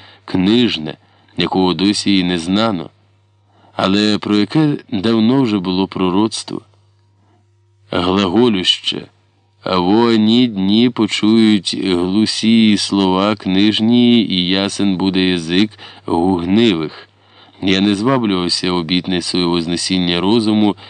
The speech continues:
воліючи лишатися попихачем. Брат Несміян повернувся з походу на Новгород, де непокірливих новгородців Тисяцький Путята хрестив вогнем, а воєвода Добриня мечем.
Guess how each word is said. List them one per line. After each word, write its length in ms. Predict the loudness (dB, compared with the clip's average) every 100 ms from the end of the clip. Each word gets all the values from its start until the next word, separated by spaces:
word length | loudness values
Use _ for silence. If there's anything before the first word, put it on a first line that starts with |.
| -8
воліючи 640 | -2 0 0 0 0 -2 -2
лишатися 720 | -6 -4 -6 -6 -6 -6 -6 -10 -14
попихачем. 800 | -4 -2 -2 -4 -4 -2 -4 -8 -14 _ _ _ _ _ _ -20 -20 -8
Брат 320 | -2 0 2
Несміян 520 | 0 2 2 4 2
повернувся 600 | 0 0 2 2 2 0 -2
з 60 |
походу 480 | -2 -4 2 2 2
на 140 | 0
Новгород, 580 | 0 2 2 2 0 0
де 120 | -2
непокірливих 800 | -4 -4 -6 0 2 2 0 -2 -2
новгородців 800 | -2 -2 0 0 0 0 0 -2 -10 -16
Тисяцький 760 | 0 0 2 -2 -4 -2 2 2
Путята 540 | 0 -6 -4 -4 -4
хрестив 520 | -8 -6 -8 -4 -2 -2
вогнем, 560 | -4 -2 -2 0 0 -4 -18 -4
а 100 | -2
воєвода 640 | 0 0 0 0 0 0
Добриня 540 | -2 -4 -2 0 0 0
мечем. 560 | 0 -2 -2 -2 -4